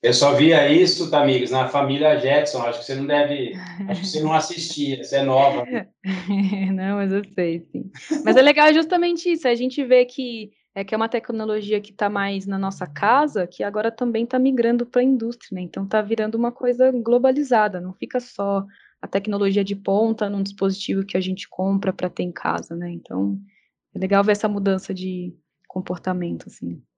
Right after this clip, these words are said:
Speaker 1: É, e até, e até mais acessível, né? É, há pouco tempo atrás, essas coisas era inacessível, era muito difícil de ter, né? Ou era importado,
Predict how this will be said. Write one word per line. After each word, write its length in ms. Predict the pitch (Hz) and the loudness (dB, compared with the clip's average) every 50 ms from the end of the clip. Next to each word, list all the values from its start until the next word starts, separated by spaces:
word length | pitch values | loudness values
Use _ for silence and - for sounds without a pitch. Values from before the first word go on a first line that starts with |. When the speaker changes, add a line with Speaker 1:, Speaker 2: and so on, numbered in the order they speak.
| _ _ _ | _ _ _
Speaker 1:
É, 180 | - 185 190 160 | -2 0 2 2
e 60 | 151 | 2
até, 680 | 147 151 160 160 160 160 160 156 151 143 135 - - - | 2 0 0 0 2 2 2 4 4 4 4 4 0 -4
e 100 | 131 131 | -4 -2
até 240 | 139 - 151 151 151 | -2 -2 0 0 0
mais 200 | 160 170 170 180 | 0 0 0 0
acessível, 760 | 185 - - - - - - - 147 170 170 139 135 123 120 | 0 0 0 -2 -4 -4 -4 -4 -4 -6 -4 -4 -4 -2 -2
né? 220 | 123 127 127 - - - _ _ _ _ _ _ _ _ - | -2 -2 -4 -6 -8 -16 _ _ _ _ _ _ _ _ -10
É, 600 | 110 113 113 113 113 113 110 110 107 107 110 135 | -8 -6 -4 -4 -4 -4 -4 -4 -4 -4 -4 -4
há 100 | 131 - | -6 -6
pouco 280 | - 139 123 135 135 123 | -6 -6 -6 -6 -6 -4
tempo 200 | - 131 131 131 | -2 -2 0 0
atrás, 300 | 127 120 123 123 127 135 | 0 0 2 2 2 0
essas 300 | 151 - 175 170 - - | 0 0 -2 -2 -2 -2
coisas 520 | - 131 127 127 127 - 170 180 175 165 170 | -4 -2 0 0 0 0 -2 -2 -2 0 0
era 580 | 180 180 185 185 180 - 143 131 - - - - - | 2 4 6 6 6 6 4 2 0 -2 -6 -10 -6
inacessível, 840 | 127 139 151 160 156 - - 175 - - - - 127 156 143 139 120 | -2 0 0 0 0 0 -2 -2 -2 -4 -4 -2 -2 0 0 0 -2
era 80 | 107 113 | -2 -2
muito 220 | 123 135 143 147 | -4 -4 -6 -6
difícil 600 | 151 160 156 - - - 180 185 180 165 143 135 | -8 -8 -10 -12 -14 -12 -8 -6 -6 -4 -6 -6
de 120 | 127 123 123 | -8 -8 -10
ter, 280 | - - 110 107 107 | -10 -10 -10 -8 -8
né? 220 | 104 107 107 - - _ _ _ _ _ _ _ _ _ - | -8 -8 -10 -12 -14 _ _ _ _ _ _ _ _ _ 0
Ou 220 | 113 131 147 156 | 4 6 6 8
era 180 | 147 147 143 143 | 8 8 6 6
importado, 1000 | 139 - 143 139 139 135 - - 143 135 139 147 165 - - 190 202 208 202 - | 2 0 0 0 0 0 0 -2 -2 0 2 2 2 0 -2 -4 -8 -10 -14 -16